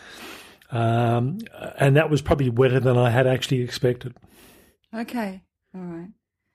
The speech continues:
Speaker 2: So th-, the weather, the weather was pretty wet the whole time. Uh,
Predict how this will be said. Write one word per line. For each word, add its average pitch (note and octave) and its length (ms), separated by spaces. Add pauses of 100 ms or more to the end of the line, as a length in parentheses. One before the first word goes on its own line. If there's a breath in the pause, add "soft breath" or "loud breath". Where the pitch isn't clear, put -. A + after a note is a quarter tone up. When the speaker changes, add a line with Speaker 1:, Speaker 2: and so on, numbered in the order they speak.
(540)
Speaker 2:
So A3 540 (140)
th-, - 180
the A#3 220
weather, A3 760 (880)
the A#3 100
weather C4+ 180
was A3 140
pretty G#3 240
wet F3+ 420
the G3 80
whole E3+ 380
time. F3+ 640 (180)
Uh, E3 540